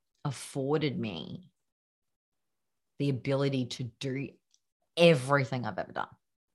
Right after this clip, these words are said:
It's because I didn't give in in the moment. Now,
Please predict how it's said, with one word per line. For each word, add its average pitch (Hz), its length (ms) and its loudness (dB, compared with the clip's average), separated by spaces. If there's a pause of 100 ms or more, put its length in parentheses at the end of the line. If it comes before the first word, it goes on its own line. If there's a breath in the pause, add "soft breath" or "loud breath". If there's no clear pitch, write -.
(520)
It's - 160 -14
because 143 680 -2
I 143 80 -2
didn't 135 460 -6
give 139 200 -4
in 131 320 -2
in 127 80 -6
the 123 60 -6
moment. 120 340 -6 (640 loud breath)
Now, 143 360 2